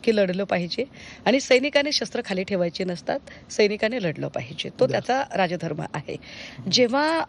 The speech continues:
Speaker 1: अ, शिवसेना एक cadre based पार्टी आहे, if leader order, cadre should obey it. एकदा नेतृत्वाचा आदेश येतो आणि खाली तो आदर, आदेश पर्क्युलेट होतो.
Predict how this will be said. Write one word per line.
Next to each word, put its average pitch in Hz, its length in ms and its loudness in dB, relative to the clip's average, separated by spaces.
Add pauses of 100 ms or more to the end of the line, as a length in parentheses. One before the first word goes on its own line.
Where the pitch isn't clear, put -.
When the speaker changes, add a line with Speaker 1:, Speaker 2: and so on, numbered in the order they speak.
(100)
Speaker 1:
अ, 208 280 2
शिवसेना 277 560 2
एक - 240 0
cadre 220 220 0
based 208 240 -2
पार्टी 160 380 -2
आहे, 143 240 -6 (380)
if 302 220 6
leader 254 320 2 (180)
order, 196 200 -2 (160)
cadre 208 200 2
should 233 220 -4
obey 170 280 -2 (100)
it. 151 200 -8 (480)
एकदा 214 240 2
नेतृत्वाचा 240 600 -2
आदेश 185 360 -2
येतो 170 380 -6
आणि 202 240 -2
खाली 202 240 0
तो 247 120 2
आदर, 190 360 0 (220)
आदेश 175 300 0
पर्क्युलेट 156 500 -2
होतो. - 280 -10